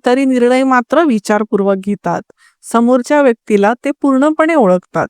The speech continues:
या सर्व गुणधर्मांचा जेव्हा आपण विचार करतो, तेव्हा कुठेतरी शुक्र, शुक्र, बुध आणि शनी या ग्रहांची स्थिती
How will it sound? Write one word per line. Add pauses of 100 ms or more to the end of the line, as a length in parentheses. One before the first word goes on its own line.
या
सर्व
गुणधर्मांचा
जेव्हा
आपण
विचार
करतो, (100)
तेव्हा
कुठेतरी (180)
शुक्र, (300)
शुक्र,
बुध (200)
आणि
शनी
या
ग्रहांची
स्थिती